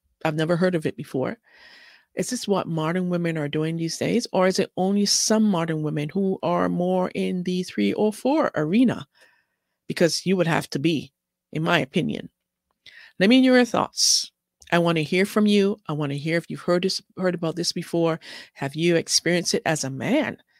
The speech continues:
Have you reached out to a woman and she says, "Hey, you need a cash app even before we have a conversation"? Let me know in the comments. Wherever you are, whether you're watching this on YouTube or listening to this on one of the pla-, podcast platforms, I wanna hear from you.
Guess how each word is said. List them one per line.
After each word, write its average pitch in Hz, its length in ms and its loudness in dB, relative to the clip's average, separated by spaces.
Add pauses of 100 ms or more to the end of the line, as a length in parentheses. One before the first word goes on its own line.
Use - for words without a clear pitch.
(180)
Have 165 120 -4
you 285 140 2
reached 214 260 -2
out 202 160 2
to 202 80 0
a 180 40 0
woman 185 300 2
and 170 80 -2
she - 120 -6
says, - 220 0
"Hey, 185 280 6 (680)
you 175 120 0
need 170 160 4
a 147 40 -2
cash 151 340 -2
app 214 200 0
even 151 140 -4
before 151 300 0
we 151 140 0
have 135 160 -2
a - 60 -20
conversation"? - 640 -6 (240)
Let 208 100 0
me 247 100 4
know 233 160 4
in 226 40 0
the 226 60 -2
comments. - 560 -4 (680)
Wherever 180 280 4
you 185 200 2
are, 165 380 2
whether 160 220 -2
you're 156 140 0
watching 147 380 -4
this 151 240 -2 (440)
on 151 140 2
YouTube 208 540 2
or 151 140 -2
listening 160 420 -4
to 165 140 -2
this 156 320 2
on 151 240 -2
one 151 140 -2
of 147 100 -2
the 156 60 -8
pla-, 139 240 0 (120)
podcast 143 500 -2
platforms, 147 520 -4 (340)
I 175 60 0
wanna 170 240 0
hear 147 220 -2
from - 220 -8
you. 57 280 -6